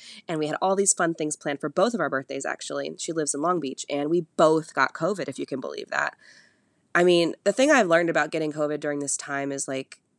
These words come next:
oh my gosh, it's obviously still out there, and it's not, it, I think we all got really excited, at least we did, um, <laughs> this, this spring, um, with this feeling of, like, you know, things are kind of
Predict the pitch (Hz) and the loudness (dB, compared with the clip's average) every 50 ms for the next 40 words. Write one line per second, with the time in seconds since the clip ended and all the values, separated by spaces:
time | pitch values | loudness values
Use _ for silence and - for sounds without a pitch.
0 | _ _ _ _ - 196 185 175 160 143 143 139 139 147 - - - - 180 - | _ _ _ _ 0 2 2 2 2 2 2 0 -2 -2 -4 -6 -6 -4 -2 0
1 | - - - - - 165 170 156 156 - - 147 143 - - 147 80 80 78 78 | -2 -2 -2 -2 -4 -2 -2 0 2 0 0 0 0 -2 -2 -2 -4 -4 -6 -6
2 | - - - 76 78 - - - - - - - _ _ _ 190 175 - 202 190 | -6 -6 -4 -4 -4 -4 -6 -8 -10 -12 -14 -16 _ _ _ -2 0 2 4 6
3 | 196 185 185 180 175 - - _ _ _ _ _ _ _ _ - - - - 165 | 6 8 8 6 6 4 0 _ _ _ _ _ _ _ _ -12 -12 -2 0 0
4 | - - - _ _ _ _ _ _ _ - 196 - 254 254 240 226 202 - 170 | 0 0 -2 _ _ _ _ _ _ _ -6 -4 -2 -2 -2 0 0 2 4 6
5 | 175 170 170 175 160 151 151 156 160 156 156 151 147 147 - - 143 143 156 151 | 6 6 6 4 2 2 2 -2 -2 0 0 -2 -2 -2 0 0 0 0 -2 -4
6 | 156 170 175 165 - 160 147 143 139 139 143 139 139 143 139 - _ - - - | -4 -2 -2 -2 -4 -4 -4 -4 -4 -2 -2 -2 -4 -4 -6 -8 _ -20 -20 -20
7 | - _ _ _ - 151 143 139 139 143 156 170 180 185 - - - - - - | -20 _ _ _ -4 -2 0 0 0 0 -2 0 4 6 6 6 6 2 -2 -12
8 | - _ _ - 180 165 - - - - 160 151 147 143 147 165 185 190 - _ | -20 _ _ -4 -2 0 0 0 0 0 0 0 0 0 -2 -4 -6 -8 -8 _
9 | _ _ _ _ - 160 151 147 151 156 151 170 160 - - - - 160 156 156 | _ _ _ _ -4 -2 -2 -2 -2 -4 -4 -2 -2 -2 -2 0 0 0 0 2
10 | 156 151 151 151 143 151 151 147 147 147 - 180 180 170 160 160 - - 185 170 | 0 0 0 -2 -2 0 0 -2 -2 -2 -2 -2 0 0 0 0 0 -2 0 0
11 | 165 170 160 147 - - 160 156 151 151 147 143 143 143 143 | 2 0 0 -2 -2 -2 -2 -2 0 2 2 2 0 0 -4